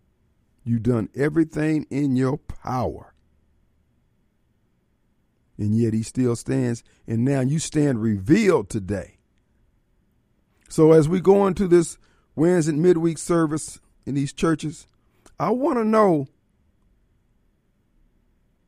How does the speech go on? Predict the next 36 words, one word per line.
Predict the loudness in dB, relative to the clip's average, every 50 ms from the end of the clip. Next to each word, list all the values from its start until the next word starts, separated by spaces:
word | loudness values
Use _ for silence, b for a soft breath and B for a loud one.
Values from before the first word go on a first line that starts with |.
| _ _ _ _ _ _ _ _ _ _ _ _ _ _ _ _ _ _ _ _ _ _ _ _ _ _ _ _ _ _
from | -2 0 0 2 4
those | 6 6 6 8 6 6 4
among | 2 2 2 2 2 2
you, | 2 4 4 4
and | 4 2 0 -2 -4
when | -4 -2 0
I | 0 0 -2
say | -2 -2 -2
I | -2 0
wanna | 0 0 0 2
know, | 2 2 2 2
I | 2 2
don't | 0
want | 0 -4 -6
you |
to | -8 -10
call | -8 -6 -4 -4 -2
here. | -2 -2 -2 -2
I | -4
want | -4 -4 -6 -6
you | -8
to | -10
search | -10 -8 -8 -8 -8 -8 -8 -10
your | -10 -8 -8
heart. | -8 -8 -8 -10 -12 _ _ _ _ _ _ _ _ _ _ _ _ _ _ _ _ _ _ _ _ _ _ _ _ _ _ _ -14 -6
Do | -2 -2 -2
you | 0 0 0 0
have | 0 2 0 0 -2 -2
enough | -4 -4 -4 -4
of | -8 -8
the | -6 -4
love | -2 -2 -2 -2 -2 -2
of | -4 -4 -4 -2
God | -2 0 0 0 0 -2
in | -2 0 0 0 2 2 0
you | -2 -4 -6 -12 -18